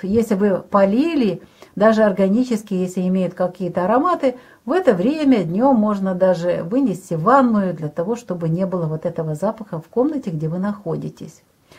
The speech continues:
Пикировка цветочных растений хороша. Елки мы не режем, то есть ветки, отдельные части ели не трогаем, заготовки не проводим,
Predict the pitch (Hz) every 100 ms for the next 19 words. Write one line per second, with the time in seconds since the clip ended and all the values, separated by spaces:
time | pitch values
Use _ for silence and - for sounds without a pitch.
0 | - - - - - 370 370 359 349 311
1 | 262 254 - 247 240 190 - 170 170 185
2 | 220 - 359 370 349 339 - 294 302 294
3 | - 294 285 - - - 247 370 320 -
4 | 180 180 226 180 170 277 277 185 196 262
5 | 349 - 165 165 190 226 339 330 - 208
6 | 175 175 196 185 190 185 170 165 170 165
7 | 180 170 170 165 160 180 226 226 202 226
8 | 311 294 202 196 202 196 165 - 156 165
9 | 226 - 170 185 311 320 311